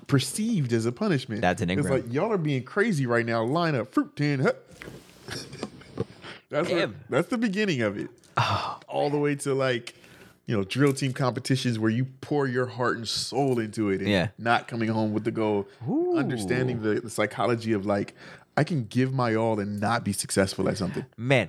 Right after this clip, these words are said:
Speaker 2: now I get why Mar-, Marquise takes this drill. So he takes it very seriously.
Speaker 1: But you have to.
Speaker 2: Yeah. No, like, militantly. 'Cause there's, there's something came up about, like,
Speaker 1: I've never been in a room full of grown men crying before drill.
Speaker 2: <laughs> Oh my God.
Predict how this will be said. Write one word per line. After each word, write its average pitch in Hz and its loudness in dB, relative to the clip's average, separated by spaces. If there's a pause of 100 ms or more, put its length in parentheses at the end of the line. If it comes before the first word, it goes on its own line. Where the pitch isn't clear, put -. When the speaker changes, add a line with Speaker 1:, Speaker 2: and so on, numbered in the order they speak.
Speaker 2:
now 110 -2
I 160 0
get 120 -2
why 98 0
Mar-, 90 0
Marquise 95 0
takes 101 0
this 90 0
drill. 90 0
So - 0
he 107 -6
takes 135 2
it - -8
very 101 0
seriously. 110 -2
Speaker 1:
But 123 -2
you 123 -2
have 180 -4
to. - 0 (240)
Speaker 2:
Yeah. 117 4 (320)
No, 113 4 (160)
like, 104 4 (260)
militantly. 135 -2 (400)
'Cause 101 4
there's, 117 -2
there's 127 0
something 190 -2
came 90 -4
up 87 0
about, 82 0
like, 78 -2
Speaker 1:
I've 185 2
never 214 0
been 143 -2
in 151 -2
a 127 -2
room 135 0
full 127 0
of 110 2
grown 113 0
men 107 -2
crying 101 0
before 98 2
drill. 95 0
Speaker 2:
<laughs> - -20 (320)
Oh 95 0
my - 0
God. - -12